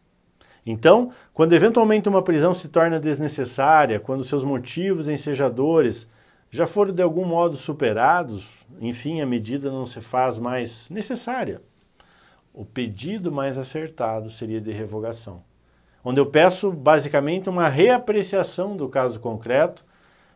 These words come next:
para verificar, então, com a superveniência das circunstâncias, nesse caso, que a prisão não é mais necessária, não é mais imprescindível. Aqui, né, seria o caso de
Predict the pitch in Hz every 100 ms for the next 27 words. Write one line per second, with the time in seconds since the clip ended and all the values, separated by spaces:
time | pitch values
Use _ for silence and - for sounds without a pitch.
0 | _ - 143 135 160 165 170 170 185 208
1 | 170 180 180 - _ _ - 110 107 131
2 | 131 120 120 113 165 175 110 110 113 113
3 | 107 - 127 123 101 - _ _ _ -
4 | 101 - 104 127 170 127 - _ _ _
5 | _ - 160 175 151 202 185 151 185 175
6 | 156 156 131 117 113 - 123 127 120 113
7 | 110 113 131 120 123 123 117 113 120 117
8 | 117 110 101 104 98 _ _ _ _ _
9 | _ _ _ _ _ _ _ _ _ _
10 | _ 143 156 156 190 151 92 - _ _
11 | 92 113 170 180 _ _ _ _ _ _
12 | _ _ _ _ _ _ _ - - -
13 | 127 127 185 180 160 170 135 127 127 107
14 | 104